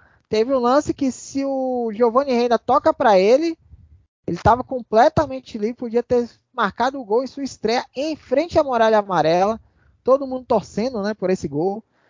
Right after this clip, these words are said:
Ia ser sensacional. Não aconteceu.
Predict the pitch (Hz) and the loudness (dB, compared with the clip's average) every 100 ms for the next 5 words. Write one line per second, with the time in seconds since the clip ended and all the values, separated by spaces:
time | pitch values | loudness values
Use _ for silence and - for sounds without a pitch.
0 | _ 175 233 214 - 240 285 320 330 226 | _ 2 4 4 2 4 8 8 6 -2
1 | 202 - - 254 359 - 269 302 320 208 | -12 -14 0 0 0 0 0 0 -6 -6
2 | 135 - - _ _ _ _ _ 269 277 | -6 -8 -14 _ _ _ _ _ 2 4
3 | 269 254 240 247 233 240 277 | 2 0 0 0 0 2 2